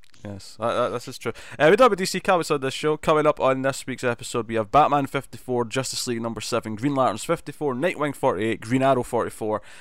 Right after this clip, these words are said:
Deathstroke thirty-five, and Adventures of the Super Sons number two. So that's what's coming up on this week's show. Matt's looking confused. Did, is it a book you were expecting me to say? Okay, good.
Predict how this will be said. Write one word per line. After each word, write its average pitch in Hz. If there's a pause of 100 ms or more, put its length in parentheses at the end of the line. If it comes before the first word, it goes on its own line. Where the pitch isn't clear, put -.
(240)
Deathstroke 151
thirty-five, 107
and 98
Adventures 104
of 95
the 90
Super -
Sons 90
number 85
two. - (420)
So -
that's 104
what's -
coming -
up - (420)
on 76
this -
week's -
show. - (1080)
Matt's 120
looking 110
confused. 92
Did, 101
is 104
it 113
a 110
book 123
you 127
were 110
expecting 127
me 92
to 104
say? 147
Okay, 104
good. -